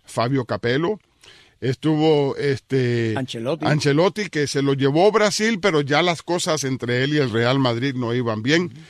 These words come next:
Speaker 1: y ahora es el director técnico de la selección brasileña. O sea, ustedes pueden decir, ¿cómo es posible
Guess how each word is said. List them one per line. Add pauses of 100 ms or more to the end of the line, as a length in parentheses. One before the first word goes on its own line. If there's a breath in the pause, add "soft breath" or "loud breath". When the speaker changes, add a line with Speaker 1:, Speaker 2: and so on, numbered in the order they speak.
(160 loud breath)
Speaker 1:
y
ahora
es
el
director
técnico
de
la
selección (260 loud breath)
brasileña.
O
sea,
ustedes
pueden
decir,
¿cómo
es
posible